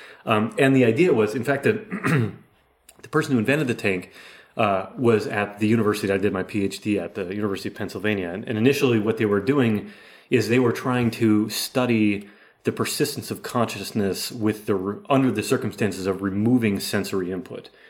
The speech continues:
They were trying to figure out if consciousness can persist without it. So they were doing various designs on the tank, ones that were upright, like you remember in Star Wars when Luke Skywalker's being rehabilitated in the tank like that. That's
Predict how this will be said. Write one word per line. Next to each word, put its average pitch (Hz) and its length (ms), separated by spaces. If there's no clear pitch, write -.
They 110 100
were 104 140
trying 104 240
to 98 80
figure 98 280
out 92 220
if 98 220
consciousness - 640
can 82 160
persist - 540
without 82 340
it. 87 160
So 123 180
they 120 140
were 113 240
doing 113 440
various 113 280
designs 101 420
on 98 80
the 92 60
tank, 95 260
ones 98 260
that 107 80
were 101 280
upright, 98 500
like 101 160
you 104 80
remember 98 260
in 95 80
Star 95 320
Wars 92 360
when 92 160
Luke 95 140
Skywalker's 92 520
being 90 280
rehabilitated 95 580
in 90 80
the 87 80
tank 92 340
like 90 180
that. 90 140
That's - 260